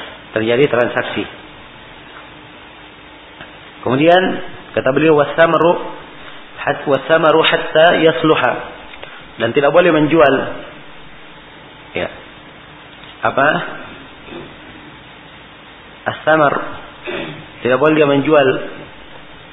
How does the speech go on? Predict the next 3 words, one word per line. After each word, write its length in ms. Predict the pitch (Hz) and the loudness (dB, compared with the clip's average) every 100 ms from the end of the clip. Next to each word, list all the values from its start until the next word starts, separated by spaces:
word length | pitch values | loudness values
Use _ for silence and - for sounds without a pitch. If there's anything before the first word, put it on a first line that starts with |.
| - - - - - | -20 -20 -20 -18 -8
eh, 380 | - - 120 120 127 | -8 -2 0 0 2
buah 280 | 156 143 147 - - - - - - - - | 4 4 2 -4 -10 -16 -20 -20 -20 -20 -4
sampai 360 | 135 147 156 | -2 0 0